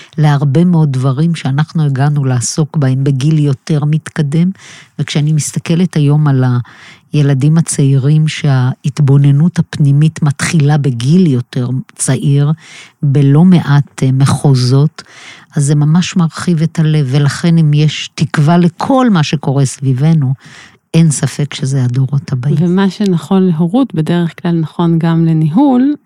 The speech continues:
Speaker 2: אז אם כמנהלים אנחנו בודקים את עצמנו ומשתפים.
Speaker 1: וואי, זה, זה מרתק מה שאת אומרת. את יודעת, אני רוצה להגיד לך שבכל שנותיי, כל פעם כשהייתה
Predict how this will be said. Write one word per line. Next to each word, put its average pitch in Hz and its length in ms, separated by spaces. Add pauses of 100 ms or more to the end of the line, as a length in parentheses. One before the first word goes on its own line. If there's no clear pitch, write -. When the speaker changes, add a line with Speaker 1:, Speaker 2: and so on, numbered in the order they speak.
(140)
Speaker 2:
אז 165 360
אם 214 180
כמנהלים 196 720
אנחנו 185 760
בודקים 180 500
את 190 140
עצמנו 190 500
ומשתפים. 170 800
Speaker 1:
וואי, 165 240
זה, 170 280
זה 175 240
מרתק 143 680
מה 131 140
שאת - 240
אומרת. 131 340
את - 60
יודעת, 160 180
אני 151 140
רוצה 147 300
להגיד 131 280
לך 131 220 (160)
שבכל 156 680 (140)
שנותיי, 131 720 (500)
כל 180 300 (100)
פעם 147 300
כשהייתה 143 680